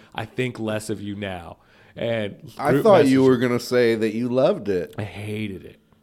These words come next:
Speaker 1: I
Speaker 2: Man,
Speaker 1: hate, and I was
Speaker 2: playing
Speaker 1: decent.
Speaker 2: it's fun.
Speaker 1: I was pretty good.
Speaker 2: Really?
Speaker 1: And I was like,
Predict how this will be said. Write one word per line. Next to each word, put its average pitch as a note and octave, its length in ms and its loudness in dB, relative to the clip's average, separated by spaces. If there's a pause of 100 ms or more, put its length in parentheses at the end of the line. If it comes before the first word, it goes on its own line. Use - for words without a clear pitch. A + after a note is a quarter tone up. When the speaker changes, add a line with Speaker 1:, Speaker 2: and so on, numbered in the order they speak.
(380)
Speaker 1:
I G3+ 80 -10
Speaker 2:
Man, B3 100 -6
Speaker 1:
hate, B2+ 400 -4
and D3+ 100 0
I F#3 40 4
was A3+ 200 2
Speaker 2:
playing E3+ 220 0
Speaker 1:
decent. F4+ 220 -2
Speaker 2:
it's G#2+ 160 -8
fun. F#2+ 340 -6
Speaker 1:
I - 20 -2
was G3+ 100 -2
pretty B3+ 200 -4
good. C4 340 -4
Speaker 2:
Really? E3+ 360 2 (240)
Speaker 1:
And D3+ 80 -4
I E3+ 40 -4
was D3+ 100 -6
like, D3+ 140 -4